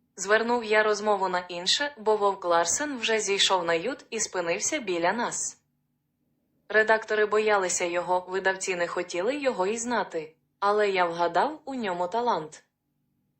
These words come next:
І моє судження потвердилося, коли він виступив зі своїм незрівнянним горном. І подумати лише, що то були газетні вірші.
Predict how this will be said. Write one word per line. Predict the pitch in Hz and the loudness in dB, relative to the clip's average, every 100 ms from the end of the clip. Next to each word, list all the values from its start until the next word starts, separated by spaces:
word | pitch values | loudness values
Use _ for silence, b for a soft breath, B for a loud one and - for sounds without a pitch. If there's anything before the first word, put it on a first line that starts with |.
| - | -8
І | 214 | -2
моє | 214 220 226 | 0 2 2
судження | 240 226 202 190 185 | 2 0 0 -2 -4
потвердилося, | 202 185 175 165 170 175 208 302 311 | -4 -2 0 2 2 0 0 -2 -4
коли | - 226 220 | -2 2 2
він | 202 196 | 0 -2
виступив | 185 180 180 175 175 | -2 -4 -6 -4 -4
зі | 170 165 | -2 -2
своїм | - 165 185 294 | 2 0 0 -2
незрівнянним | 294 226 208 214 233 180 160 151 | -2 -2 0 -2 -2 -4 -4 -8
горном. | 160 175 226 214 170 147 147 _ _ _ _ _ _ _ _ _ _ _ | -8 -2 0 0 -4 -6 -12 _ _ _ _ _ _ _ _ _ _ _
І | 214 | -4
подумати | 214 220 233 214 202 196 | 0 2 4 2 0 -2
лише, | 175 170 190 277 | 0 2 0 -2
що | - - 240 | -4 -2 0
то | 233 | 0
були | 202 196 190 | 0 0 0
газетні | 175 170 175 180 285 294 | -2 0 0 -2 -8 -4
вірші. | 226 - - 165 - | -2 0 -2 -4 -12